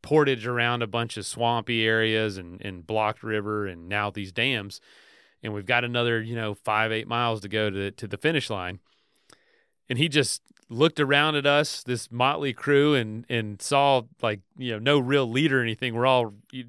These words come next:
filthy as can be and drenched from the rain, and clothes are ripped up from carrying everything through the swamp. And he goes, "Can I come?"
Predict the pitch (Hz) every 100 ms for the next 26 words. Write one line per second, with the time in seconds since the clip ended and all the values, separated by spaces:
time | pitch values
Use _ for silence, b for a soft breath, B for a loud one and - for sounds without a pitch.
0 | - - 151 151 127 117 - 113 135 131
1 | 131 110 95 92 _ _ _ - 131 131
2 | 131 - 131 120 110 120 123 123 120 101
3 | 101 90 - - - - 156 147 127 135
4 | 127 131 127 131 120 104 - - 139 131
5 | 127 120 120 127 113 123 104 - 123 131
6 | - B B B B B B B - 113
7 | 127 123 113 104 - - _ _ _ _
8 | _ - 131 113 127 202 226